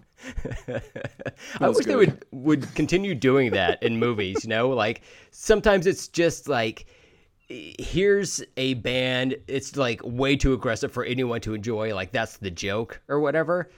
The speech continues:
Speaker 1: But
Speaker 2: Right.
Speaker 1: even still, it's nice to see heavy music like that represented, you know?
Speaker 2: I know.
Speaker 1: Yeah.
Speaker 2: Yeah. Or when Gwar was in, uh, uh, Empire Records.
Speaker 1: I don't think I've ever seen that.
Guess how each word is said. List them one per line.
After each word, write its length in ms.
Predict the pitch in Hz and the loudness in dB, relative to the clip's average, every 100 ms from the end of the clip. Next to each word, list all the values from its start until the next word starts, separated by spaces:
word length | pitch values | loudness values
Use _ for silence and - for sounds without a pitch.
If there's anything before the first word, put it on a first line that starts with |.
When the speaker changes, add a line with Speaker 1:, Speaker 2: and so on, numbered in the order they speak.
| - | -14
Speaker 1:
But 60 | 131 | -4
Speaker 2:
Right. 260 | 139 196 | 2 2
Speaker 1:
even 160 | 247 151 | 4 0
still, 300 | - 151 113 | 4 4 4
it's 160 | 95 117 | -2 -4
nice 420 | 110 107 113 - | -4 -4 -6 -6
to 240 | - 104 | -6 -8
see 580 | - 120 117 113 110 104 95 _ - 107 98 - | -6 -4 -4 -4 -6 -8 -12 _ -20 -20 -16 -8
heavy 280 | 110 107 | -6 -4
music 360 | 98 95 101 104 | -4 -6 -6 -6
like 140 | 101 | -6
that 220 | 110 101 98 | -4 -4 -4
represented, 840 | 104 104 90 95 98 113 131 143 - _ - | -4 -4 -8 -8 -6 -4 -4 -6 -16 _ -6
you 100 | 143 | -4
know? 100 | 147 | -4
Speaker 2:
I 120 | 95 | -4
know. 340 | 90 98 104 - _ _ - | -8 -10 -10 -16 _ _ -8
Speaker 1:
Yeah. 80 | 98 | -6
Speaker 2:
Yeah. 200 | 73 - - _ _ _ - | -6 -10 -18 _ _ _ -6
Or 100 | 135 | -4
when 200 | 131 123 | -2 -4
Gwar 600 | 120 107 101 101 107 107 | -6 -2 -2 -2 -4 -6
was 240 | 107 107 | -8 -8
in, 260 | 110 104 104 | -8 -8 -8
uh, 360 | 104 104 104 - _ _ _ _ - | -8 -8 -10 -14 _ _ _ _ -14
uh, 180 | 104 101 | -10 -8
Empire 400 | 110 110 107 101 | -8 -6 -8 -8
Records. 1120 | 98 101 - 107 107 110 - - - - - _ - | -8 -10 -12 -14 -14 -16 -14 -12 -10 -12 -16 _ -14
Speaker 1:
I 60 | |
don't 100 | 240 | -12
think 140 | 262 135 | -10 -8
I've 80 | 92 | -6
ever 180 | 80 71 | -8 -10
seen 240 | 101 101 | -12 -10
that. 240 | - - | -10 -12